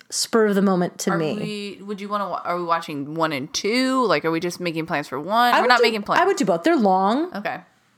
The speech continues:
Speaker 1: And do you wanna read the book first?
Speaker 2: Not necessarily. When am I gonna read?
Speaker 1: Okay.
Speaker 2: Yeah.
Speaker 1: Valid. Let's watch
Speaker 2: Yeah.
Speaker 1: movies.
Speaker 2: <laughs> Yeah. Okay, perfect.
Speaker 1: Cool.
Speaker 2: It's not a date.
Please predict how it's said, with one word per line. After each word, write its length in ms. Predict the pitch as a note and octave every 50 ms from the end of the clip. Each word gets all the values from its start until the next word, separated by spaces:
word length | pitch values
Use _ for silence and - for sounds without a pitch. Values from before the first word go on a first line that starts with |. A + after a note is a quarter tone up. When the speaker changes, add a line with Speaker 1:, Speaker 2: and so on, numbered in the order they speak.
| _ _ _ _ _ _ - G3+ G3+
Speaker 1:
And 180 | A3+ C4+ B3
do 80 | A3 A#3+
you 80 | B3 A#3+
wanna 160 | A#3 A3+ A3+
read 140 | A3+ A#3 G3
the 40 | G#3
book 180 | C#4 E4+ E4+
first? 400 | - - - - - - - - - - - - - - _ _ _ - _ _ _ _
Speaker 2:
Not 520 | C4 C4+ D4 D#4 E4 D#4+ D#4+ D#4+ D#4 C#4 A#3+
necessarily. 460 | A#3 A3 A#3 G#3 - G#3+ - - G3+
When 140 | A3 C4 B3+
am 80 | A#3+ G3+
I 100 | F3 E3
gonna 160 | D#3+ D3 B2+
read? 220 | C3 C3+ B2 - - - - - - - - -
Speaker 1:
Okay. 300 | - G3 F#3 - - E3 - -
Speaker 2:
Yeah. 120 | - - - E3+ - - - A#3+ - -
Speaker 1:
Valid. 380 | - F#3 F#3+ E3 - - A2+ - - -
Let's 160 | - G#3 G#3 -
watch 160 | F3+ F#3 -
Speaker 2:
Yeah. 80 | E3+ A2+
Speaker 1:
movies. 240 | E2 D#2 - - - - - - _ _ _ _
Speaker 2:
<laughs> 360 | - F#4 D5+ C#5+ - E4 -
Yeah. 160 | - E3+ - - G3 - -
Okay, 140 | E4+ G#4+ C5 B4+ - - C5 D5
perfect. 240 | B4+ F#3+ D3 - - _ _ _ _ _ _ -
Speaker 1:
Cool. 240 | - A3+ A#3+ A#3 D#3
Speaker 2:
It's 120 | D3 -
not 260 | A3 G#3+ G3+ G#3 G#3+
a 80 | A#3 B3
date. 300 | F4 G4 C#4+ - -